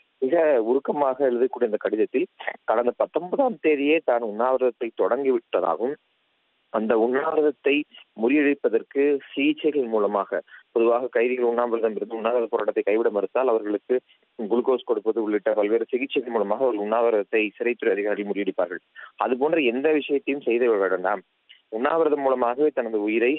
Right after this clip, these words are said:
சிறைக்குள்ளேயே மாய்த்துக் கொள்ள தான் தயாராகிவிட்டதாகவும் அவர் அந்த கடிதத்தை எழுதியிருக்கிறார். இதில் பல்வேறு விஷயங்களை அவர் சொல்லி-, சொல்லியிருக்கிறார். அந்த வழக்கு தொடர்பாக பல்வேறு விஷயங்களை அவர் பேசியிருக்கிறார். தான் நிரபராதி என்றும் தனக்கு உண்மை கண்டறியும் சோதனையை நடத்த வேண்டும் என்கிற கோரிக்கையும் அவர் முன்வைத்திருக்கிறார்.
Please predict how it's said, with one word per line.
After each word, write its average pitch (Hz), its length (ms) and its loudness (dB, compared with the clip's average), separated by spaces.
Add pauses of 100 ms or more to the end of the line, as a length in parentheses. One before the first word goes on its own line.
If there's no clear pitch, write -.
(260)
சிறைக்குள்ளேயே 131 640 0
மாய்த்துக் 110 360 -4
கொள்ள 107 180 2
தான் 98 240 -12
தயாராகிவிட்டதாகவும் 107 960 -2 (340)
அவர் 101 160 0
அந்த 98 160 -2
கடிதத்தை 110 400 0
எழுதியிருக்கிறார். 95 540 -2 (320)
இதில் 135 180 0
பல்வேறு 131 360 2
விஷயங்களை 143 340 0
அவர் 131 140 0
சொல்லி-, 113 260 -4
சொல்லியிருக்கிறார். 110 520 -4
அந்த 117 120 -2
வழக்கு 98 320 0
தொடர்பாக 104 420 -2
பல்வேறு 104 260 2
விஷயங்களை 101 340 -2
அவர் 98 200 0
பேசியிருக்கிறார். 98 560 -2 (300)
தான் 101 160 0
நிரபராதி 107 500 2
என்றும் 98 300 -4 (760)
தனக்கு 110 340 -2
உண்மை 135 280 0
கண்டறியும் 135 420 0
சோதனையை 113 380 0
நடத்த 107 260 0
வேண்டும் 104 280 -4
என்கிற 104 260 -2
கோரிக்கையும் 110 520 -2
அவர் 110 160 0
முன்வைத்திருக்கிறார். 98 640 -4